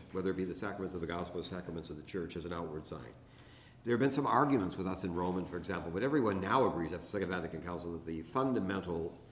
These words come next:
s-, visible sign of ordination is the laying on of hands. That's the, you know, like the bread and wine in Eucharist,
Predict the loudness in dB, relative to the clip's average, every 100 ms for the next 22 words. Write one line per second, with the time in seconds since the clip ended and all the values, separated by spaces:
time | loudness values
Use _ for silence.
0 | -20 -20 -20 -20 -18 -14 -6 -6 -4 2
1 | 8 8 8 4 2 0 0 0 0 2
2 | 0 0 -2 -4 -8 -10 -6 -4 -2 0
3 | 0 -2 -4 -6 -8 -8 -10 -12 -12 -10
4 | -12 -14 -14 -14 -16 -20 -20 -20 -20 -20
5 | -20 -20 -20 -6 -6 -4 -6 -4 -2 0
6 | 0 -2 0 2 2 0 0 0 -2 -2
7 | -2 0 0 0 -2